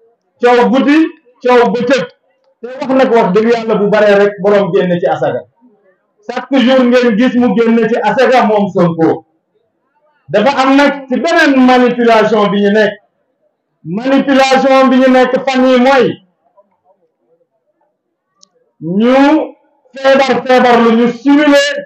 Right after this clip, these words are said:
feebar ba ñu évacuer leen à l'étranger. Bu ko defee, ñu tardel procès bi. Te procès bi du tardé, le trente à la kulli haal dafa war a wuyu ji.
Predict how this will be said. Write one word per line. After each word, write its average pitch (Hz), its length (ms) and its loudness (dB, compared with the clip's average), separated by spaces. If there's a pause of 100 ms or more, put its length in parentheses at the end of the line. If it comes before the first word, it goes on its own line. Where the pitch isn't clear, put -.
feebar 311 320 0 (880)
ba 180 120 -2
ñu 262 240 2
évacuer 240 640 2
leen 226 240 2 (160)
à 202 160 2
l'étranger. 196 840 2
Bu 208 100 -4
ko 247 80 2
defee, 226 400 2
ñu 208 140 0 (140)
tardel 214 500 0 (120)
procès 165 480 0
bi. 196 320 -4 (720)
Te 226 100 -4
procès 277 400 0
bi 233 140 0
du 247 140 0
tardé, 254 280 2 (240)
le 262 280 -4
trente 269 380 0 (140)
à 240 80 -2
la 247 140 0
kulli 240 240 0
haal 220 240 2
dafa 214 140 0
war 214 180 2
a 208 100 2
wuyu 220 240 0
ji. 285 300 0